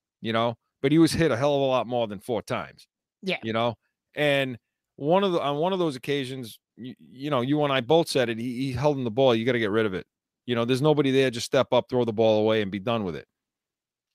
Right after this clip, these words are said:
Speaker 1: He's still a rookie.
Speaker 2: Well, yeah, abs-,
Speaker 1: You know, the, the
Speaker 2: positively.
Speaker 1: game is being played at a different speed, right? So, I mean,
Speaker 2: Yeah.
Speaker 1: to me
Speaker 2: The game's being played at a, at a different speed, and you don't have three number one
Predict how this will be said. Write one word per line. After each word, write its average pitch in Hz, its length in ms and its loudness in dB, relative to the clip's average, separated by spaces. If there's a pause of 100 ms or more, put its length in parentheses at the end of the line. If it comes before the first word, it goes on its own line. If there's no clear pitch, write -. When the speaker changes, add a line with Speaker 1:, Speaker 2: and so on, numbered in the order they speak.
(220)
Speaker 1:
He's 117 140 -8
still 165 220 6
a 98 60 0
rookie. 123 420 -2 (680)
Speaker 2:
Well, 359 100 -10
yeah, 339 280 -2 (240)
abs-, 330 200 -4
Speaker 1:
You 117 100 -4
know, 110 60 0
the, - 60 2
the - 120 0 (140)
Speaker 2:
positively. 165 240 2
Speaker 1:
game 165 160 2
is 127 120 -4
being 139 240 -2
played 147 280 2
at 117 80 -4
a 107 40 -8
different 117 360 -6
speed, 127 420 -2
right? 117 300 2 (140)
So, 131 340 6
I 123 80 6
mean, 127 540 -4 (260)
Speaker 2:
Yeah. 82 140 -18
Speaker 1:
to 156 100 0
me 165 440 4 (400)
Speaker 2:
The 208 60 2
game's 269 260 6
being 262 180 6
played 262 240 6
at 233 180 6
a, 302 60 -2
at 214 80 4
a 214 60 4
different 220 320 0
speed, 254 320 0
and 214 100 0
you 233 80 2
don't 220 120 0
have 196 200 -2
three 214 220 -2
number 208 240 4
one 190 400 0